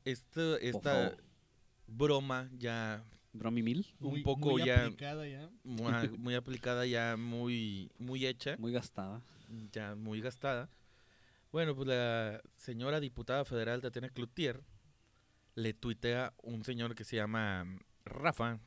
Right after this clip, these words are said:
Speaker 1: así se hace llamar en
Speaker 3: Rafita.
Speaker 1: Twitter,
Speaker 2: <laughs> Ese don Rafa.
Speaker 3: Oye, Rafa.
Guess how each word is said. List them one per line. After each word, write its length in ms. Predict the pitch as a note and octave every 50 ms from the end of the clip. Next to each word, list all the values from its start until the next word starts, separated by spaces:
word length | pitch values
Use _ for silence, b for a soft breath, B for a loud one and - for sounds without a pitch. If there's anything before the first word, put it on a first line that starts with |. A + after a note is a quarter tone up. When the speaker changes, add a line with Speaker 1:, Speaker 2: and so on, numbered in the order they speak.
| - - -
Speaker 1:
así 280 | - F#2 F2+ A2 G2+ F#2
se 140 | - A2+ G#2+
hace 180 | G2 - A2+
llamar 260 | A2 A2 A2 A#2 A#2
en 80 | B2+ B2+
Speaker 3:
Rafita. 480 | C3 - - - - A#2+ A#2+ C3+ B2 A2 -
Speaker 1:
Twitter, 220 | - G2+ D3 C#3+
Speaker 2:
<laughs> 60 | C3+
Ese 220 | C#3+ C3 A#2+ A2+ A2
don 200 | G2 F#2+ F#2 F#2
Rafa. 300 | G#2+ A2 G#2+ - G#2+ A2 G#2+ - A2 -
Speaker 3:
Oye, 180 | - B2 A#2+ A2+
Rafa. 380 | A2+ C3 B2+ - - B2 A2+